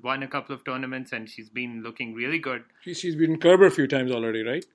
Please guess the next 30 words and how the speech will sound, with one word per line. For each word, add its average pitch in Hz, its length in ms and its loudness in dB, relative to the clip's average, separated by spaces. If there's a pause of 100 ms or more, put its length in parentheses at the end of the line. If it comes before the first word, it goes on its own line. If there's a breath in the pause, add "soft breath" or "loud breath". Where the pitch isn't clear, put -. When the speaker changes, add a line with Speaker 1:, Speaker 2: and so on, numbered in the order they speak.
Speaker 1:
She 135 280 -10
owns 143 400 -6
Kerber, 107 460 -4
I 104 120 -6
would 101 180 -14
say. 101 260 -10
In 101 140 -16
fact, 101 340 -12
uh, 107 160 -10
she's 107 180 -18
beaten 120 280 -10
her 110 100 -8
the 107 80 -10
last 104 340 -12
three 120 160 -12
times. 104 460 -10 (400)
And 113 380 -6
so 120 160 -12
she's 160 260 -10
looking 165 280 -6
strong, 156 440 -2
but 127 380 -2
guess 143 280 -4
what? 147 300 -6
She 131 180 -10
gets 131 280 -6
to 139 100 -10
play 131 220 -8
Karolina 127 640 -6
Pliskova, 127 640 -6